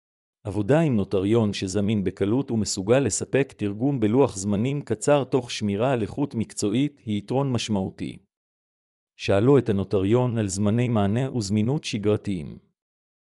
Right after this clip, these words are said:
האם ניתן לספק תרגומים דחופים? ומה זמן המענה הממוצע לפניות? נוטריון איכותי יוכל להציע מענה מהיר וזמין.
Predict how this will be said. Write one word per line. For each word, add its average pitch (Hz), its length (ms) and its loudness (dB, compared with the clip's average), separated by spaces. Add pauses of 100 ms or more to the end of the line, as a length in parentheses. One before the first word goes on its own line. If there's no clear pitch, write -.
(360)
האם 120 280 0
ניתן 127 320 0
לספק 110 540 0
תרגומים 95 520 -2
דחופים? 143 640 -6 (1040)
ומה 113 260 2
זמן 123 320 2
המענה 101 400 2
הממוצע 107 500 0
לפניות? 98 800 -4 (920)
נוטריון 113 600 2
איכותי 117 680 -2
יוכל 107 300 0
להציע 135 400 2
מענה 120 360 2
מהיר 127 520 0
וזמין. 98 600 -2